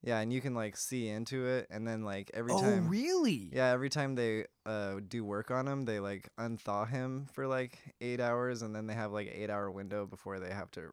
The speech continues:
Speaker 1: re-
Speaker 2: Thaw him again.
Speaker 1: re-
Speaker 2: I've, I've heard that thawed a lot of times, like, preserved remains, um, decompose, uh, extra fast sometimes when you, when you say, like,
Speaker 1: Yeah, I think
Speaker 2: unfreeze them and
Speaker 1: so.
Speaker 2: stuff like that,
Speaker 1: That's
Speaker 2: or,
Speaker 1: why
Speaker 2: like
Speaker 1: they have to be really careful.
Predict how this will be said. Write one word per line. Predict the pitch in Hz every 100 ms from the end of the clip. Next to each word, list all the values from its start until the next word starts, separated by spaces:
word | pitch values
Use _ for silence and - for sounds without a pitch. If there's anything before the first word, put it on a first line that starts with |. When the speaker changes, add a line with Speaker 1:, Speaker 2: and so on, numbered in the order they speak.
| -
Speaker 1:
re- | 107
Speaker 2:
Thaw | 127 123 120
him | 120
again. | 123 123 131 -
Speaker 1:
re- | 110 117 113 107
Speaker 2:
I've, | 190 196 -
I've | 185 190
heard | - 233 285 254
that | 240
thawed | - - 147 160 170 160 -
a | 151
lot | 147 156
of |
times, | - 165 165
like, | 151 131
preserved | - 135 113 131 147 139 147
remains, | 127 107 104 113 147 175 - - _ _ _ _ -
um, | 135 127 123 120 110 - - _ _ _ _ _ -
decompose, | 156 - 156 147 147 147 143 120 - 135
uh, | 127 120 -
extra | 127 143 - - 131 110
fast | - 117 113 110 - - -
sometimes | - 117 113 110 107 104
when | 117 110
you, | 107 107 107 104 98
when | 113 113
you | 107
say, | - 110
like, | 107 127
Speaker 1:
Yeah, | 127
I | 120
think |
Speaker 2:
unfreeze | 127 117 110
them | 113
and | 110
Speaker 1:
so. | 113
Speaker 2:
stuff | 120
like | 110
that, | 113
Speaker 1:
That's | 104
Speaker 2:
or, | 123
Speaker 1:
why |
Speaker 2:
like | 127
Speaker 1:
they | 123
have | 110
to | 120
be | 117
really | 113 107
careful. | 107 101 - 101 104